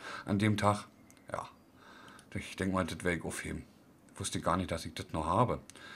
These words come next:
Da haben wir noch P-S-D-Dateien, sind Adobe-Dateien, also, äh, Photoshop, äh, J peg. Da haben wir hier den Pausebildschirm. Ich kann euch den Ordner nochmal öffnen.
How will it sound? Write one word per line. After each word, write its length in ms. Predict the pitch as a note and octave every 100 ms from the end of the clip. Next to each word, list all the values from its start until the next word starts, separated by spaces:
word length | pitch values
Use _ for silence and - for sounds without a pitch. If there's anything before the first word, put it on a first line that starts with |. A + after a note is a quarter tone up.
| - - -
Da 80 | F2+
haben 60 |
wir 80 | F2+
noch 180 | F2 E2
P-S-D-Dateien, 840 | - F#2+ - B2 C#3 C3 B2+ B2
sind 440 | G2 F2+ E2+ - - - - -
Adobe-Dateien, 1200 | E2 G#2+ A#2+ A#2+ A#2+ - G#2+ G#2+ G#2 G2+ G2+ G2 F#2 - - - - -
also, 360 | F2 E2+ E2 E2
äh, 120 | E2
Photoshop, 580 | - A#2+ A#2+ A2 G#2 - - - - - - -
äh, 240 | E2 E2 E2
J 280 | F2 G2+
peg. 300 | G#2 B2+ B2+ - - - - - - - - -
Da 100 | F2
haben 120 | F2+
wir 80 | F2
hier 180 | E2+ E2+
den 140 | D#2
Pausebildschirm. 1000 | - A2 C#3+ C#3 C#3 C#3 - C3+ C#3 C#3 - - - - - - - - - - - - -
Ich 120 | -
kann 140 | - F2
euch 160 | E2+
den 140 | - E2
Ordner 300 | E2+ E2+ E2+
nochmal 280 | D#2+ D#2+ -
öffnen. 500 | G#2 G2+ A2+ A2+